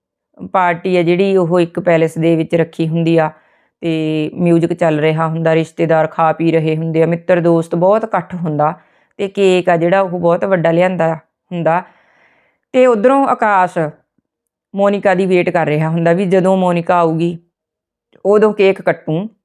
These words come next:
ਤੇ ਉਹ ਮੋਨਿਕਾ ਨੂੰ ਨੀਚਾ ਦਿਖਾਉਣਾ ਚਾਹੁੰਦਾ ਹੁੰਦਾ ਵੀ ਤੂੰ ਤਾਂ ਮੈਨੂੰ ਔਲਾਦ ਦਾ ਸੁੱਖ ਨਹੀਂ ਦਿੱਤਾ, ਵੀ ਮੇਰੇ ਤਾਂ ਦੇਖ ਮੁੰਡਾ ਹੋਇਆ। ਤੇ ਇੱਧਰੋਂ ਮੋਨਿਕਾ ਜਦੋਂ ਆਉਂਦੀ ਆ ਉਹ ਵੇਖਦੀ ਆ ਆਕਾਸ਼ ਤੇ ਉਹਦੇ ਘਰ ਵਾਲੀ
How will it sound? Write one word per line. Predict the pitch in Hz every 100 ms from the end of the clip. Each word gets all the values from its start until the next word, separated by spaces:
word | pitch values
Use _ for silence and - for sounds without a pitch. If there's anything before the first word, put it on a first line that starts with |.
| _
ਤੇ | 220 220 220 226 226
ਉਹ | 220 214
ਮੋਨਿਕਾ | 208 190 175 180
ਨੂੰ | 180 180
ਨੀਚਾ | 180 170 170
ਦਿਖਾਉਣਾ | 170 196 190
ਚਾਹੁੰਦਾ | 165 151 160
ਹੁੰਦਾ | 185 165 160 _ _ _ -
ਵੀ | 208
ਤੂੰ | 190 180 185
ਤਾਂ | 185
ਮੈਨੂੰ | 185 175 190 190 _ _ -
ਔਲਾਦ | 190 190 180 170
ਦਾ | 180
ਸੁੱਖ | 185 185 175
ਨਹੀਂ | 170 160
ਦਿੱਤਾ, | 185 180 196
ਵੀ | 202 190
ਮੇਰੇ | 180 175
ਤਾਂ | 180
ਦੇਖ | 165 165
ਮੁੰਡਾ | 208 170 160
ਹੋਇਆ। | 160 147 143 143 _ _ _ _ -
ਤੇ | 196
ਇੱਧਰੋਂ | 180 202
ਮੋਨਿਕਾ | 190 170 165 170
ਜਦੋਂ | 165 165 165
ਆਉਂਦੀ | 156 156 160
ਆ | 156 143 _ -
ਉਹ | 175
ਵੇਖਦੀ | 175 165 165 165
ਆ | 165 165 _ _ _ _ _ _ _ _ _ _ _ _ 214
ਆਕਾਸ਼ | - 196 196 180 202 185 185 185
ਤੇ | 190
ਉਹਦੇ | 185 196
ਘਰ | 196 202
ਵਾਲੀ | 196 180 170 170 160